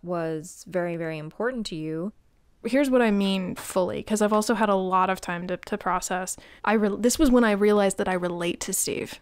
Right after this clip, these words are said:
Speaker 2: that I see myself in him. I hadn't, in, in chronological order of watching the series, I've talked about it at this point, I think. I think it's, it's come up at some point that I, that I relate a little bit to him. I may have cut it out every <laughs> time I've brought it up, but this was when I first figured it out.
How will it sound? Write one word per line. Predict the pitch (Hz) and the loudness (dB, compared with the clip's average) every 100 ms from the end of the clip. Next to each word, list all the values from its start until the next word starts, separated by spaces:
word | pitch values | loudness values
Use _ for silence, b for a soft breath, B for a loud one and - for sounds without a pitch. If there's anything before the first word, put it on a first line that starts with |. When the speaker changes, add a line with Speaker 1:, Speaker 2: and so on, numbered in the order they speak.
| _ | _
Speaker 2:
that | - | 0
I | 202 | 2
see | 196 247 214 | 2 4 4
myself | 196 - - - | 2 -2 -6 -10
in | - | -12
him. | - - - | -10 -6 -4
I | |
hadn't, | 202 240 254 - - | 2 4 2 0 0
in, | 269 240 | 2 4
in | - 220 | 4 2
chronological | 202 254 269 269 247 226 | 4 6 8 6 4 4
order | 226 208 190 | 6 6 4
of | 185 | 4
watching | 196 202 202 196 | 2 2 0 -2
the | 185 | -2
series, | - 202 180 123 - | -2 0 0 -2 -2
I've | 202 | -2
talked | - 311 294 | 2 2 2
about | 185 190 - | 0 0 0
it | - | -4
at | - | -6
this | 196 | -8
point, | - - - | -6 -6 -6
I | 196 | -6
think. | - - - | -6 -6 -6
I | |
think | 208 214 | -2 0
it's, | 208 - - B B | 0 -4 -8 B B
it's | - - | -4 -2
come | - 208 | 0 2
up | 160 - | 2 -2
at | - | -4
some | - 147 - | -4 0 6
point | - - 247 | 6 6 -2
that | 190 | -2
I, | 185 175 - - | -2 -4 -8 -6
that | 190 | -4
I | |
relate | 175 180 180 180 | -4 -4 -4 -4
a | |
little | 190 - | -4 -6
bit | 160 - | -8 -8
to | 190 | -8
him. | - - - B B B - | -8 -8 -10 B B B 0
I | 214 | 2
may | 220 247 | 6 6
have | 233 | 4
cut | - 202 | 2 -2
it | 180 | 0
out | 180 185 | 0 0
every | 196 | -2
<laughs> | 202 | -2
time | 214 - | -4 -2
I've | 190 | 2
brought | - 202 226 | 2 4 2
it | 277 | 2
up, | 294 - | 2 2
but | 240 | 2
this | 240 277 | 4 4
was | 311 269 | 4 6
when | 247 | 6
I | 214 | 4
first | - 202 - | 0 -4 -4
figured | 190 180 165 | -4 -4 -4
it | 170 | -4
out. | 165 - | -4 -6